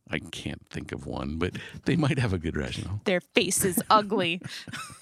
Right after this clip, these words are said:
Speaker 1: But the, the, the challenge, though, is as the kid begins to think about it and they let go of the very first responses, which is often very confrontational, very conflict-oriented,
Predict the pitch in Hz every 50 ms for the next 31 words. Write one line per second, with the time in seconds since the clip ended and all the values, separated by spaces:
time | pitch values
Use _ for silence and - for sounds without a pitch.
0 | - _ - - _ _ _ _ - 175 - - 175 135 - - 135 156 151 127
1 | 87 67 60 - 123 135 135 120 - - - - 160 175 208 220 196 143 - 92
2 | 90 92 90 87 92 101 95 92 98 98 - - - 160 147 131 120 110 107 98
3 | 92 - - - - 113 127 127 - 107 - 73 69 69 69 73 76 - - 80
4 | 82 82 82 82 87 95 - - - 92 85 80 78 76 78 78 76 76 76 78
5 | 78 76 73 73 - - - - 82 85 82 - - 78 73 - - - - -
6 | - - - - - - 71 71 - - 73 - - - 85 87 92 - - 78
7 | 73 71 67 - 82 85 92 92 87 71 - - - 69 69 - - - 71 -
8 | - - 67 - - - 62 64 - - - 71 71 69 69 69 69 - - -
9 | - - - - - - _ - - - 87 87 82 - - 73 - - - -
10 | 92 92 98 98 76 67 64 64 65 - 69 69 73 80 -